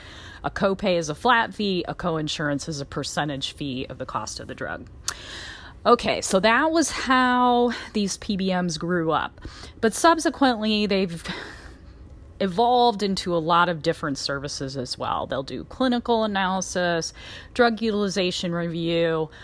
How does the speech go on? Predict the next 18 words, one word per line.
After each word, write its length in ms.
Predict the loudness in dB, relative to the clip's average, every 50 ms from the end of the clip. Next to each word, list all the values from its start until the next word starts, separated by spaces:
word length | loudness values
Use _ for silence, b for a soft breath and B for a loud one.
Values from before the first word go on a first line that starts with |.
| B B B B B
lots 400 | 0 2 4 4 4 4 0 -2
of 80 | 2 2
other 200 | 4 4 2 0
things. 580 | -4 -2 -2 -2 -2 0 -2 -2 -4 -4 -2 -2
They 100 | -2 -2
even 180 | 0 -2 -2
have 380 | -4 -2 0 0 0 0 -2 -6
clinical 360 | -6 -4 -4 -4 -2 -4 -6
programs 880 | -8 -2 0 0 0 0 0 -2 -2 0 0 -2 -2 -2 -4 -4 -6 -8
for 460 | -6 -6 -4 -4 -2 -2 -2 -2 -2
certain 320 | -4 -4 -6 -6 -8 -8
types 380 | -8 -6 -4 -4 -4 -6 -10 -12
of 100 | -12 -12
patients, 560 | -8 -6 -6 -4 -4 -4 -6 -6 -8 -8 -10
like 160 | -12 -10 -4
diabetic 560 | -4 -2 -2 -2 -4 -4 -4 -2 -4 -6 -6
patients 760 | -6 -6 -6 -6 -4 -6 -6 -6 -4 -4 -4 -4 -4 -6 -8
or 320 | -6 -6 -6 -4 -6 -6